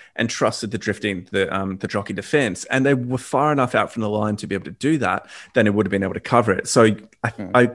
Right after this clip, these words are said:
Speaker 1: agree. He is a huge confidence player. And I think that having him at winger will just take away those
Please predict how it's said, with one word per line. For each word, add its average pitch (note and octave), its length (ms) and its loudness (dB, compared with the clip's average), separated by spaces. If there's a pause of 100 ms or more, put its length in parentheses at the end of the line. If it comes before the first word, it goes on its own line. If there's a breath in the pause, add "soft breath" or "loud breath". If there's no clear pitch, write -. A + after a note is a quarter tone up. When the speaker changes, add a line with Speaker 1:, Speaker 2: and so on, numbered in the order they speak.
(140)
Speaker 1:
agree. A2+ 560 2
He A2+ 180 0
is A#2+ 260 -2
a A2+ 40 0
huge E3+ 460 -2
confidence A2 460 0
player. - 380 2 (540 loud breath)
And A2+ 160 6
I A2+ 40 8
think E3 240 4
that - 100 2
having C#3+ 300 6
him A2 100 6
at F#2 120 4
winger G2 320 6
will F#2 120 4
just G#2+ 280 0
take B2 280 4
away G2 440 4
those G2 500 4